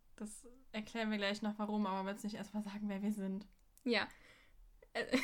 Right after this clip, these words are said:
Speaker 2: <laughs> wir sind Myri.
Speaker 1: Und Isa, die noch ein bisschen verkatert ist. Tut mir leid.
Speaker 2: <laughs> Wird eine lustige Folge.
Speaker 1: Ja, nee. <laughs> Ähm, ja.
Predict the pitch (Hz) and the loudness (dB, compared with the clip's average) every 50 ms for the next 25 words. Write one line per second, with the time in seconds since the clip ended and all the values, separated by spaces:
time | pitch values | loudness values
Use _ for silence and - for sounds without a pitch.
0 | - - 269 285 - - 277 269 320 277 277 277 269 285 269 269 277 285 311 339 | 4 0 -2 -4 -6 2 6 8 8 8 10 10 10 10 12 12 10 10 8 6
1 | 381 440 - - - - - - - - - - 220 214 208 - 196 202 202 202 | 4 0 -2 -6 -10 -12 -14 -14 -16 -16 -6 0 0 0 0 0 -4 -4 -2 -2
2 | 190 185 185 185 190 202 208 - _ - 220 196 190 208 208 214 202 190 185 202 | -2 0 0 -2 -2 -6 -8 -12 _ -6 -4 -2 -2 0 2 2 0 2 0 -2
3 | 214 - 208 196 202 - 208 202 - - 190 185 190 190 208 180 - - 190 208 | -2 0 -2 -2 -2 -4 -6 -6 -2 2 2 2 2 0 -4 -6 -6 -6 -8 -8
4 | - - - - 220 208 196 185 180 175 180 269 190 202 320 302 - - - - | -8 -10 -6 -4 -2 -2 -2 -2 -4 -2 -2 -2 2 4 2 2 2 -2 -12 -14
5 | - - - 262 - 262 254 240 233 226 226 - - - 208 220 214 - - 202 | -16 -8 -8 0 4 6 6 8 6 6 4 4 0 -2 -2 -2 -4 -4 -4 -2
6 | 202 208 240 247 247 220 190 196 196 190 190 - 202 208 214 220 226 214 208 202 | 0 2 2 2 2 0 0 4 4 6 6 6 4 2 -2 -2 0 0 0 0
7 | 196 190 220 311 - - - - - - 370 370 480 - - - 370 - - - | 4 6 6 6 10 10 10 10 10 12 12 12 12 12 12 6 2 2 4 6
8 | 466 381 - - - - - - - - - - - - - 202 202 214 214 208 | 6 6 6 6 4 4 4 4 -6 -12 -14 -14 -14 -8 0 2 4 6 8 8
9 | 208 208 208 208 208 202 202 202 202 202 202 202 202 202 196 196 196 196 202 208 | 6 6 4 4 4 2 2 2 2 0 0 0 0 0 0 0 0 2 2 2
10 | 208 208 - - - - - - - - - - - - - _ - - - - | 0 -2 -6 -16 -20 -20 -20 -20 -20 -20 -20 -20 -20 -20 -20 _ -20 -20 -20 -8
11 | - - 190 180 - | -2 0 2 2 0